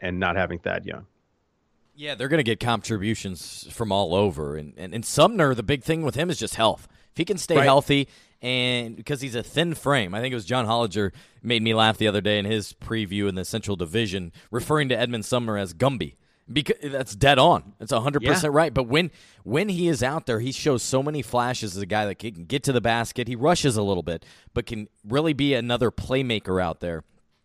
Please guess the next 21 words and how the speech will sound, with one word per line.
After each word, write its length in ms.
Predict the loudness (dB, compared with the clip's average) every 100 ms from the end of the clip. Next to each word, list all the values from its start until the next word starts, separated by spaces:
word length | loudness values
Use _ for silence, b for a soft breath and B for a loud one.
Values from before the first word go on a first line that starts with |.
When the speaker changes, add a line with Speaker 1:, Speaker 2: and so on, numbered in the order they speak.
| _ -10
Speaker 2:
And 100 | -2
that 140 | 0 0
was 80 |
something 320 | 0 0 0 0
that 100 | -2
this 180 | -4
Pacers 380 | -4 -2 -2 -4
team 200 | -4 -4
had 140 | -4 0
lacked. 360 | 0 0 -2
So 120 | -4
last 360 | -2 -2 -2 -2
year, 240 | -2 -2 B B B _
Kevin 280 | 2 2 2
Pritchard, 300 | 0 0 -2
the 80 | -2
president, 360 | 0 0 -2
brought 220 | 0 0 0
in 100 | -2
Tyreke 420 | 0 0 0 0
Evans. 380 | 0 0 -6